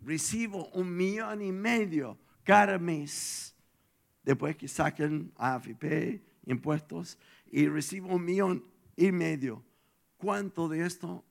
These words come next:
es un diezmo? ¿Cuánto? Ah, muy bien, niños, excelente. Ok,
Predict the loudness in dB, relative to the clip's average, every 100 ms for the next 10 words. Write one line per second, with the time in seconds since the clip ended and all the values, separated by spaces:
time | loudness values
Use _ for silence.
0 | -12 -8 -6 -6 -4 -4 -4 -10 -14 -20
1 | _ _ _ _ _ _ _ _ _ _
2 | _ _ _ _ _ _ _ _ _ _
3 | _ -20 -20 -20 -20 -20 -20 -20 -20 _
4 | -6 -4 -4 -10 -12 -16 _ -14 -14 -14
5 | -20 -20 -20 -20 -20 -14 -2 0 0 -2
6 | -2 -6 -6 -8 -8 -10 -12 -12 -6 -4
7 | -2 -4 -2 -4 -4 _ _ _ _ _
8 | _ _ 2 2 4